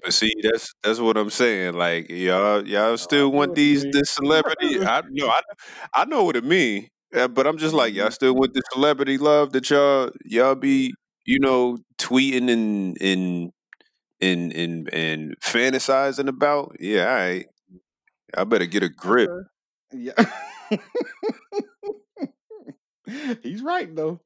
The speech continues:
Speaker 2: And, and, you know, I, it was, it's funny because, you know, I was, I was a, one of the biggest Jada fans as a kid. I had a Jada poster. I had Jada, I had Jada Pinkett poster on, on my wall in high school, and, you know, so I'm, I was a Jada fan. It was just, but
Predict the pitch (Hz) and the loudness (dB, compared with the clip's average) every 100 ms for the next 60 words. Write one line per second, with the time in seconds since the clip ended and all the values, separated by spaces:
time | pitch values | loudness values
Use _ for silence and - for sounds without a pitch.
0 | _ _ - 165 175 185 190 247 226 - | _ _ -4 -2 0 0 -2 2 2 2
1 | 208 - 190 175 175 175 - 196 190 156 | -2 -4 -4 -4 -6 -8 -6 -6 -4 -4
2 | 139 143 156 143 170 185 95 131 196 151 | -6 -6 -4 -4 -6 -10 -8 -8 -6 -8
3 | 110 156 180 120 95 85 80 117 107 98 | -8 -14 -14 -16 -18 -20 -16 -14 -14 -16
4 | 87 147 139 117 117 107 95 110 104 95 | -10 -10 -8 -12 -14 -14 -16 -16 -16 -16
5 | 87 95 - 110 101 123 123 92 104 107 | -20 -20 -16 -14 -12 -12 -14 -14 -14 -12
6 | 107 - 113 117 - 110 104 - 131 92 | -14 -14 -16 -16 -14 -14 -14 -16 -18 -14
7 | 113 - _ - _ - 147 113 110 101 | -16 -16 _ -20 _ -14 -12 -10 -12 -10
8 | 147 135 104 120 113 101 107 104 - 120 | -8 -8 -10 -8 -10 -10 -12 -12 -14 -16
9 | 113 98 107 107 110 113 123 120 123 151 | -14 -14 -14 -10 -10 -6 -6 -6 -8 -10
10 | 156 - 107 104 104 104 101 101 107 - | -12 -14 -18 -16 -14 -14 -18 -20 -20 -16
11 | 170 95 92 104 104 104 - - _ - | -16 -14 -18 -18 -18 -18 -20 -20 _ -16
12 | 269 - 117 240 160 196 101 117 101 - | -16 -14 -8 -8 -10 -16 -12 -12 -12 -12
13 | 214 226 135 156 156 123 127 110 113 131 | -8 -6 -6 -4 -6 -6 -10 -10 -6 -4
14 | 117 | -4